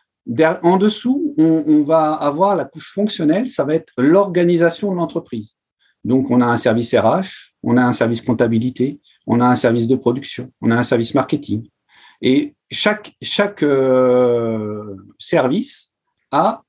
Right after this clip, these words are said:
des applications qui, qui peuvent être les mêmes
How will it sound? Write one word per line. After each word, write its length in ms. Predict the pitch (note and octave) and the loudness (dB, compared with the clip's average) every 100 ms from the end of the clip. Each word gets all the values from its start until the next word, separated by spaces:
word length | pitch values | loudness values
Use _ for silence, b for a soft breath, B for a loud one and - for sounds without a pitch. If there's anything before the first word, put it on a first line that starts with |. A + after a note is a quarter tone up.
| _ _ _ _ - | _ _ _ _ -2
des 260 | C#3 F#3+ | 0 2
applications 640 | G3 F#3 D3+ C3 - D3+ - _ _ | 0 -2 -4 -4 -6 -8 -10 _ _
qui, 120 | - E3 - | -12 -12 -10
qui 120 | - | -8
peuvent 200 | F3 F#3 | -2 0
être 220 | D#3 - - | 0 -2 -8
les 280 | A#2 D3+ G3+ | 0 2 4
mêmes 400 | A3 F3 B3 D#4+ | 2 2 2 0